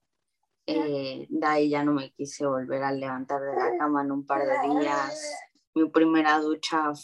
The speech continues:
fue, no sé, de-, después de una semana de tener a-, de haber tenido a mi hijo. Eh, fue muy duro,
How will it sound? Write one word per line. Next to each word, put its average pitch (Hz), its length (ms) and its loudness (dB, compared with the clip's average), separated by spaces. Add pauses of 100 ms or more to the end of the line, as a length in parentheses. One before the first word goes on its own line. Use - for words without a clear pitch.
fue, 143 560 -2 (340)
no 302 220 -2
sé, - 200 -4 (160)
de-, 349 160 2 (220)
después 160 520 2
de 156 100 2
una 151 220 0
semana 156 1040 2
de 151 240 -8
tener 147 320 -2
a-, 143 340 -2
de 139 120 -8
haber 143 280 -4
tenido 147 280 -4
a 143 80 -8
mi 147 300 -4
hijo. - 500 -10 (1600)
Eh, 143 800 -2
fue 196 240 2
muy 190 240 4
duro, 147 360 2